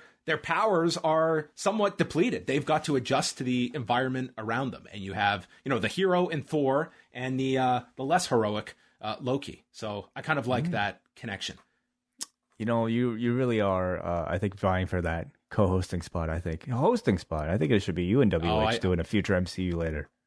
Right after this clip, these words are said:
Speaker 1: I don't know if I could, uh, I could not keep up with you two. There, there's not a chance. But I will be listening,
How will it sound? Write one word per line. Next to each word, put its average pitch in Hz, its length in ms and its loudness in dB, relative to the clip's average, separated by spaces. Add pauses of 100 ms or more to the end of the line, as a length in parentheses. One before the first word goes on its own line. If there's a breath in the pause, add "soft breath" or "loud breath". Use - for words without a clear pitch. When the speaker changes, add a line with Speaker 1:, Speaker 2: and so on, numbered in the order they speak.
(140)
Speaker 1:
I 92 220 0
don't 110 120 -4
know 107 100 -2
if 98 80 -6
I 101 100 2
could, 98 260 -6
uh, 95 300 -2
I 123 120 2
could 135 120 0
not 123 140 4
keep 98 160 -4
up 92 160 -6
with 90 120 -14
you 87 80 -8
two. 78 220 -14
There, 98 160 -6
there's 92 260 -6
not 104 140 -4
a 92 40 -4
chance. 85 320 -10
But 104 160 -6
I 107 60 0
will 139 160 6
be 151 100 6
listening, 143 440 2